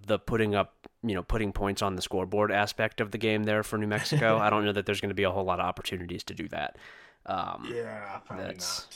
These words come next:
Speaker 2: not.
Speaker 1: yeah, even with a, you know, an offense that has done some good things this season, that's, you just went to Air Force with UMass. Let's maybe,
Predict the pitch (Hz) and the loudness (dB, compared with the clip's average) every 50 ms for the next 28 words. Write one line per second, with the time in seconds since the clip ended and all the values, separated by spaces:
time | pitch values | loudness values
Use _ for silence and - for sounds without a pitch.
0 | - - - 71 65 53 - - 139 151 151 170 165 143 147 147 - 135 127 123 | -16 -10 -8 -8 -8 -8 -4 0 2 4 6 6 6 6 6 4 6 6 4 4
1 | 117 104 - 120 117 110 104 104 101 104 110 110 - 107 98 95 - - - 92 | 4 2 0 0 0 2 2 2 2 2 0 0 -2 -4 -4 -4 -4 -4 -6 -6
2 | - 98 92 - - 98 92 90 - - 92 90 87 92 85 - - 78 76 - | -6 -6 -6 -4 -4 -4 -4 -4 -6 -6 -8 -6 -6 -8 -8 -8 -10 -12 -12 -12
3 | - 78 71 - - - 78 69 - 71 - - - - 92 - - - - - | -12 -10 -10 -8 -8 -8 -8 -10 -10 -12 -14 -14 -12 -12 -12 -8 -6 -6 -6 -6
4 | - - _ - - - - - - - - _ _ _ - 107 104 104 98 101 | -8 -10 _ -20 -20 -20 -20 -20 -20 -20 -20 _ _ _ -6 -4 -4 -2 -2 -2
5 | 101 95 92 90 78 87 87 - - - - - - 92 - 87 73 64 58 52 | -2 -2 -2 -2 -4 -4 -6 -6 -8 -8 -8 -8 -8 -8 -8 -6 -6 -6 -6 -6
6 | 50 - - - - 101 - - 98 90 69 67 58 - | -6 -8 -8 -8 -8 -10 -8 -6 -6 -6 -6 -6 -8 -10